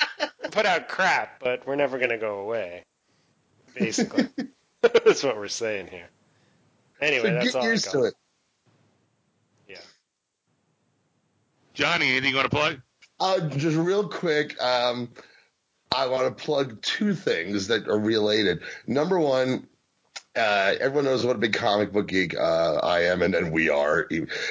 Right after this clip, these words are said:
Speaker 1: and even to the T V shows. I finished the third season of Riverdale.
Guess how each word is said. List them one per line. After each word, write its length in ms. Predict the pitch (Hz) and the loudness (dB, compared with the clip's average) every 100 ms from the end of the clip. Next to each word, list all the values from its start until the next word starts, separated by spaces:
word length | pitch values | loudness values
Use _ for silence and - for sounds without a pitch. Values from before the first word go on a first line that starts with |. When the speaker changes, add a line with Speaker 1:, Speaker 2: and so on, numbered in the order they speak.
| - | -2
Speaker 1:
and 240 | 90 90 95 | 0 2 2
even 380 | 95 90 85 80 | 0 -2 -2 -2
to 120 | 98 | 0
the 80 | 92 | 0
T 180 | - 101 | 2 2
V 160 | 90 | 2
shows. 280 | - 92 82 - - - - | 2 2 0 -4 -8 -6 -2
I 240 | 117 113 | 0 0
finished 560 | 104 - 151 160 - - | -2 -2 0 0 0 0
the 240 | 113 127 | 0 0
third 340 | 110 131 127 123 | 0 0 0 0
season 400 | - 123 110 123 | 0 2 2 0
of 200 | - 95 | 0 2
Riverdale. 840 | 92 95 104 117 113 113 113 113 | 2 2 0 0 2 2 0 -2